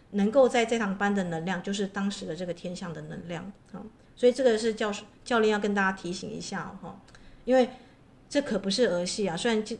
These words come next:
教练这个，呃，的外表跟我的风格会让人家觉得很像回到很纯真可爱的小孩子的这个家家酒的那种感觉，但其实不是，能量课是很严肃的哦，哦，是很严肃的，哦，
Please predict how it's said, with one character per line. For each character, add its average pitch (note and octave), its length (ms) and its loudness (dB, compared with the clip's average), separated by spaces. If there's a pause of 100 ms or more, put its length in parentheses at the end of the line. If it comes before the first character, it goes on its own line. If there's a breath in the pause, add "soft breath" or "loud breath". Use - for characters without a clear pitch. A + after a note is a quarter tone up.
(100)
教 A#3 180 0
练 G#3 360 2
这 F#3+ 120 -6
个， E3 360 -6
呃， F3 200 -12 (280)
的 F#3+ 100 -2
外 A3 200 4
表 G3+ 160 -4
跟 A3+ 180 6
我 G#3+ 100 2
的 F#3+ 140 -2
风 A3+ 240 2
格 F#3+ 160 0
会 A3+ 120 6
让 G#3+ 140 6
人 G#3 120 2
家 A#3 80 -2
觉 B3 140 12
得 A#3 240 10
很 G#3+ 160 4
像 C4 200 4
回 A#3+ 180 4
到 A#3+ 220 4 (320 loud breath)
很 F#3+ 180 2
纯 G#3 240 0
真 A#3+ 160 6
可 A3 140 -2
爱 G#3+ 160 4
的 G3+ 80 4
小 G3 140 -2
孩 F#3 140 2
子 G3 120 -6
的 F#3+ 100 0
这 F#3+ 200 0
个 E3+ 80 2
家 G3 160 0
家 G3 180 0
酒 F#3 220 -6
的 E3 100 -8
那 F#3+ 80 0
种 G#3 160 0
感 F#3+ 240 -2
觉， D#3+ 260 -6
但 A#3+ 120 4
其 A#3+ 120 0
实 G3+ 80 0
不 G3 140 -4
是， G3 220 2
能 F#3+ 180 0
量 A3+ 140 0
课 G#3 180 -4
是 G3+ 140 -6
很 F3 240 -6
严 E3 160 -6
肃 G3 260 -8
的 D#3 120 -10
哦， E3+ 160 -14 (360 loud breath)
哦， F3 160 -14 (600 loud breath)
是 - 140 -4
很 B3+ 180 4
严 G3 140 6
肃 A#3 240 2
的， F#3+ 220 -2 (200)
哦， G3+ 200 -10